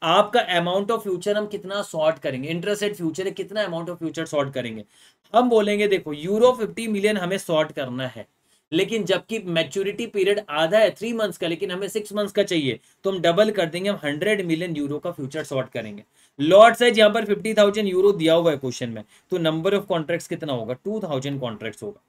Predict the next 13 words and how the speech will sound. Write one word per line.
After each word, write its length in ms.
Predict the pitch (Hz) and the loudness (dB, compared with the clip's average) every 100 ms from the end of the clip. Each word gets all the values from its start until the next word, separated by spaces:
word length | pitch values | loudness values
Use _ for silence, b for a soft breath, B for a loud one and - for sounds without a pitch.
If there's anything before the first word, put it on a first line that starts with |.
| _ _ _ - | _ _ _ -4
तो 40 | |
अब 200 | 214 240 | 4 6
हमें 220 | 226 233 226 | 6 6 6
पता 240 | 208 220 | 6 8
चल 180 | 220 208 | 6 4
गया, 200 | 202 220 | 2 2
हम 140 | 185 208 | 0 -2
future 400 | 196 185 175 214 | -4 -6 -2 -4
sell 280 | 208 196 208 | 0 0 2
करेंगे 380 | 190 170 170 196 | 0 -2 -2 -4
टू 260 | - 247 | -4 -4
thousand 440 | 220 202 175 190 175 | 0 2 2 -2 0
contracts 540 | 170 147 147 175 170 | 0 0 0 0 -2